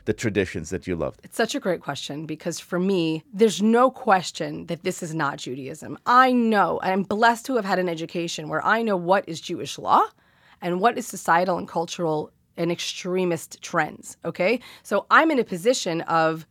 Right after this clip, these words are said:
Speaker 2: A, I'm not Haredi. I'm not Haredi. I'm religious, I'm Orthodox, but I'm not Haredi. I am not bound by a community that's going to erase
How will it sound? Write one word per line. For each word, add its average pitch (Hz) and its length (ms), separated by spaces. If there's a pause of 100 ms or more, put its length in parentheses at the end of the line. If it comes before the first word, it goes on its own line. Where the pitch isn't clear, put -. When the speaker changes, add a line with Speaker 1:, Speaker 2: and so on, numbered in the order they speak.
(120)
Speaker 2:
A, 262 260
I'm 208 100
not 185 140
Haredi. - 400 (260)
I'm 220 140
not 254 180
Haredi. 190 300
I'm 165 140
religious, 180 440
I'm 180 120
Orthodox, 254 400
but 190 80
I'm 165 80
not 170 180
Haredi. 185 360 (280)
I 214 120
am 247 100
not 233 220
bound 202 380
by 202 120
a 185 100
community 180 520
that's 185 180
going 180 240
to 180 180
erase 175 500